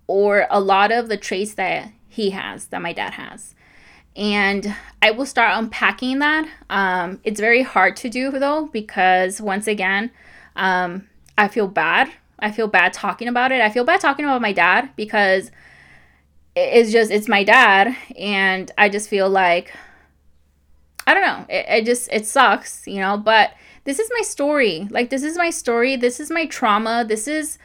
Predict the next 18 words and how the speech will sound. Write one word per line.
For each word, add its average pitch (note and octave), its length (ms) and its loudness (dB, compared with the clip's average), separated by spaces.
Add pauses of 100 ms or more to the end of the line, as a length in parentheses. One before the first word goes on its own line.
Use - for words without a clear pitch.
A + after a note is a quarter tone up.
(300)
you A#3 140 -4
know, G#3+ 340 2
me D#4+ 580 -4
freeing C4+ 380 -2
myself C4+ 400 0
of C4 120 2
a A#3 140 0
lot G#3+ 280 4
of F4 180 0 (100)
this C4 320 4
garbage, G3 800 2
<laughs> - 140 -4
a G3+ 180 2
lot A3+ 220 4
of D4+ 100 -2
this C4 220 -4
baggage, F#3+ 800 0 (360)
um, F#3 480 -2